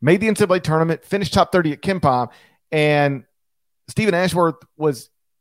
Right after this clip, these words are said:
instrumental in everything good that happened there.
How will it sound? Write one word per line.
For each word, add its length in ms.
instrumental 1120
in 140
everything 720
good 280
that 120
happened 380
there. 220